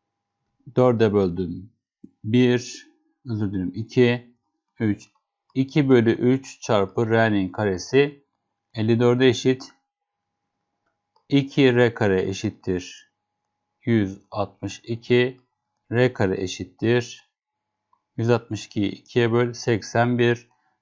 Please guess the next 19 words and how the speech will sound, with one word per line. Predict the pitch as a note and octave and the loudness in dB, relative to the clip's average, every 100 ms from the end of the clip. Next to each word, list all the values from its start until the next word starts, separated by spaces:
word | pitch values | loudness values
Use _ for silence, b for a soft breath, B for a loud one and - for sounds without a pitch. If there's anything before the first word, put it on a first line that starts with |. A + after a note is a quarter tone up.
| _ | _
R | A2 B2 A#2+ G#2+ | -2 2 2 0
eşittir | G2 - - G2 | -4 -10 -6 -6
arkadaşlar, | F2+ G2 F#2 - B2+ C3+ C3+ _ _ _ | -6 -8 -10 -4 2 2 0 _ _ _
burası | A2 F2 - C3 | -6 -4 -4 0
dokuz. | A#2+ - G#2+ G#2+ - _ _ _ _ _ _ _ _ _ b b - | 0 0 -2 -2 -8 _ _ _ _ _ _ _ _ _ b b -6
İkinci | C3+ F#3+ A3 A#3 | 0 2 2 2
soru, | F#3+ D#3 D#3+ D#3+ | 4 6 6 4
şekildeki | E3+ F3 G3+ G3+ G#3 A3+ | 0 2 2 0 2 4
radar | G#3+ C#3+ D#3 | 4 6 4
iki | E3+ D#3 - | 4 -6 -8
kilometre | - F3 D3+ C3+ C3+ C3+ | -2 2 4 2 2 2
yarıçaplı | D3+ C#3+ B2+ - A2+ | 2 2 -6 -10 0
bölgeyi | C#3 C#3 C#3+ E3+ | 2 2 2 -2
taramaktadır. | E3+ C#3+ C#3+ C#3+ - - C#3+ D3+ | 0 0 2 0 -4 -6 -6 -4
Buna | E3 E3+ | 2 2
göre | A#2+ A2 B2 | 2 -2 -2
radarın | C#3+ A#2+ A#2 | -2 -2 -2
taradığı | C3 C3 A#2 A2+ | -4 -4 -6 -6
bölge | A#2 A2 C#3 E3+ | -4 -2 0 -2